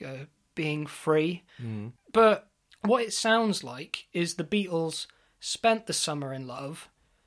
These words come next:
Speaker 1: going on a coach trip to Bangor with Cilla Black.
Speaker 2: I mean, it sounds like one hell of a coach trip.
Speaker 1: <laughs> Yeah, I
Speaker 2: Do you remember that T V show, Coach Trip? And it was, like, a game show, and they had to, like,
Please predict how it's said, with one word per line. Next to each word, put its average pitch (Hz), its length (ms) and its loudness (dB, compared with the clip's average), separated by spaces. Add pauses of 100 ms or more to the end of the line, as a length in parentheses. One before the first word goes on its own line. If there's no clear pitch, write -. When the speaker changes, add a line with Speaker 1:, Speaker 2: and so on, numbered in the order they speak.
(400)
Speaker 1:
going 175 240 2
on 170 120 0
a 180 60 -6
coach - 480 0
trip - 320 -10
to 165 120 -6
Bangor 156 420 4
with 147 180 -8
Cilla 156 320 -4
Black. 156 460 -2 (440)
Speaker 2:
I 120 120 4
mean, 127 180 2
it 110 80 0
sounds 117 220 2
like 107 120 0
one 110 120 0
hell 107 180 0
of 95 80 -4
a 101 40 -8
coach 101 360 -4
trip. - 200 -4
Speaker 1:
<laughs> - 280 6
Yeah, 277 340 4
I 156 60 2
Speaker 2:
Do - 80 -2 (300)
you - 20 0
remember 180 220 4
that 160 180 2
T 165 200 0
V 160 200 0
show, 95 360 -4 (160)
Coach 120 280 -2
Trip? - 340 -8 (500)
And 104 100 -2
it 101 40 -2
was, 101 120 -4
like, 101 160 -2
a 104 60 -6
game 107 300 0
show, 131 380 -2
and 113 120 -6
they 113 40 0
had 113 140 -2
to, 117 100 -6
like, 110 300 0